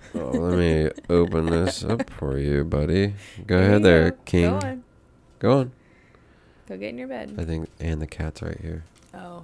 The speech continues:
Speaker 2: that's what it is.
Speaker 1: Oh.
Speaker 2: Yeah.
Speaker 1: Yeah, he's getting, he won't get past.
Speaker 2: Miko won't walk past the cat alone.
Speaker 1: Look.
Speaker 2: <laughs>
Speaker 1: He's looking back like, "Please walk
Speaker 2: Come
Speaker 1: me
Speaker 2: on,
Speaker 1: past."
Speaker 2: Dad.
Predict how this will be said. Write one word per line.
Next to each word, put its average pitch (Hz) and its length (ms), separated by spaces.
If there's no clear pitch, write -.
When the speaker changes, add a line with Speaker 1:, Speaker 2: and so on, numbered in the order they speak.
Speaker 2:
that's 185 160
what - 100
it - 100
is. - 340
Speaker 1:
Oh. 76 200
Speaker 2:
Yeah. - 160
Speaker 1:
Yeah, 82 120
he's 80 200
getting, 65 320
he 80 100
won't 80 300
get 80 160
past. 80 420
Speaker 2:
Miko 202 240
won't - 280
walk - 200
past - 300
the - 80
cat - 340
alone. 240 500
Speaker 1:
Look. - 460
Speaker 2:
<laughs> - 440
Speaker 1:
He's 110 140
looking 101 300
back 98 220
like, 92 180
"Please 110 320
walk 95 200
Speaker 2:
Come 101 100
Speaker 1:
me 98 60
Speaker 2:
on, - 60
Speaker 1:
past." 247 460
Speaker 2:
Dad. 285 160